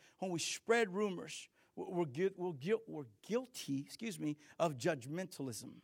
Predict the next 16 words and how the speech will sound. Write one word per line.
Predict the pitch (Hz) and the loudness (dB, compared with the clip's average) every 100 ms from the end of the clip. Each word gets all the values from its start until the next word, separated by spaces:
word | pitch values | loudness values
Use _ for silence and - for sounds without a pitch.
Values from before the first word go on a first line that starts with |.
| _ _ _ _ _ _ _ _ _ - | _ _ _ _ _ _ _ _ _ -2
And | 180 | 4
judgmentalism | 147 196 143 175 226 262 180 151 135 156 147 - - | 8 8 6 4 4 4 0 0 0 -2 -4 -6 2
will | 165 - | 2 4
always | 175 214 190 147 139 127 - _ | 8 10 10 6 4 -2 -10 _
cause | - 175 147 135 127 - _ - | 2 6 6 4 -2 -14 _ -6
conflict. | - 160 - - 117 - - _ _ _ _ _ _ _ _ _ _ _ - | 0 0 -2 -10 -12 -14 -20 _ _ _ _ _ _ _ _ _ _ _ 0
I've, | 170 - | 0 4
I've | 165 165 | 2 2
told | - - 226 233 | -2 6 8 8
you | 147 175 151 - - | 4 -2 -4 -10 -4
that | 165 | -2
story | - - 208 202 175 - _ _ - | 0 0 2 2 0 -6 _ _ 2
of, | 180 - | 2 6
of | 175 143 | 4 4
when | 165 165 131 - | 4 4 4 4
God, | 202 208 | 6 6